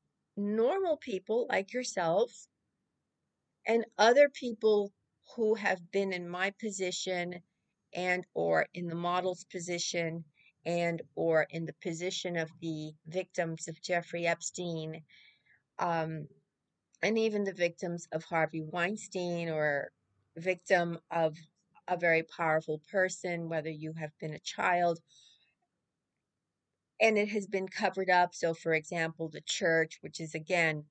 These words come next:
it's like there's just this, th-, these layers of, um, just abuse that have been ongoing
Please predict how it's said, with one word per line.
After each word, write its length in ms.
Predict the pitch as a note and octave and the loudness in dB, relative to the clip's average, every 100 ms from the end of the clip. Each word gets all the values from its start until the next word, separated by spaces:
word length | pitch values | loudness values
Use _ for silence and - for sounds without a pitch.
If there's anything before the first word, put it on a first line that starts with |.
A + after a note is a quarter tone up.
| _ | _
it's 240 | - E3+ - | -8 -2 2
like 180 | G3 F3+ - - _ | 2 2 -12 -20 _
there's 300 | F3 G3 F#3+ | 0 2 2
just 240 | - G3 - | 0 -4 -2
this, 260 | F#3 F3 - - | -6 -6 -14 -10
th-, 140 | F3 | -10
these 320 | F#3 F3 E3 _ | -8 -10 -10 _
layers 840 | F3 F#3 G3 A3+ A3 F3+ D3+ D3 - _ | -8 2 4 6 4 2 0 -2 -10 _
of, 240 | D#3+ D#3 D#3 - | -2 -2 -4 -4
um, 420 | E3+ D#3+ D3+ D3 C#3+ _ _ _ _ _ _ _ _ _ _ _ - | -2 -2 -6 -10 -16 _ _ _ _ _ _ _ _ _ _ _ 6
just 360 | A#3+ G#3 - - E3+ | 6 6 0 -6 -4
abuse 580 | F3 G3+ C4 G#3+ F#3 - | -2 0 0 0 -2 -2
that 100 | E3+ | -4
have 280 | E3 F3 E3+ - - _ _ - | 0 -2 -2 -10 -20 _ _ -2
been 320 | F#3 E3 D#3 - | 0 -2 -6 -4
ongoing 720 | E3+ F#3+ F#3+ F3+ E3+ D#3+ D#3+ | 0 0 2 2 2 -2 -6